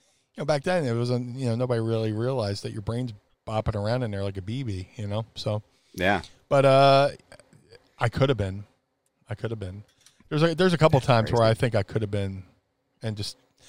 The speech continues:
Speaker 1: there's one time
Speaker 2: Had
Speaker 1: I
Speaker 2: no
Speaker 1: know
Speaker 2: idea.
Speaker 1: I was, but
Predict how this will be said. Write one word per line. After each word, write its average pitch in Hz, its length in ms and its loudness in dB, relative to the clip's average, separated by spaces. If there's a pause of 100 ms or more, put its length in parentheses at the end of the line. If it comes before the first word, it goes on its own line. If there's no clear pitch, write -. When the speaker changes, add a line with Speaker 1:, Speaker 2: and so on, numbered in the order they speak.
(260)
Speaker 1:
there's 156 200 2
one 165 180 8
time - 220 4
Speaker 2:
Had - 80 2
Speaker 1:
I - 40 2
Speaker 2:
no - 80 2
Speaker 1:
know 127 120 6
Speaker 2:
idea. 135 120 8
Speaker 1:
I 120 100 6
was, 110 640 0 (220)
but 107 260 -2